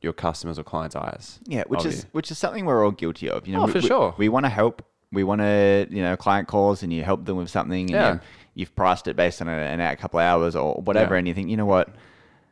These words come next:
Speaker 2: What I did then was really high value work,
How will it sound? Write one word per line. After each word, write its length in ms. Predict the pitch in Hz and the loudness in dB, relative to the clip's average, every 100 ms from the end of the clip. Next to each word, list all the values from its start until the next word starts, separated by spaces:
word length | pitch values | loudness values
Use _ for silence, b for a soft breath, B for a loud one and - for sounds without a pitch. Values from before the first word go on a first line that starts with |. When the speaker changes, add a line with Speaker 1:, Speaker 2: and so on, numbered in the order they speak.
| b _ _ _ - | b _ _ _ -4
Speaker 2:
What 160 | 117 | 0
I 100 | 135 | 2
did 220 | 87 101 | 2 0
then 120 | 95 76 | -2 -4
was 120 | 73 | -6
really 400 | 87 98 95 85 | -4 -4 -2 -4
high 220 | 78 87 78 | 0 0 2
value 440 | 73 76 62 65 | 0 0 -2 -6
work, 420 | 71 65 57 - | -2 0 -2 -6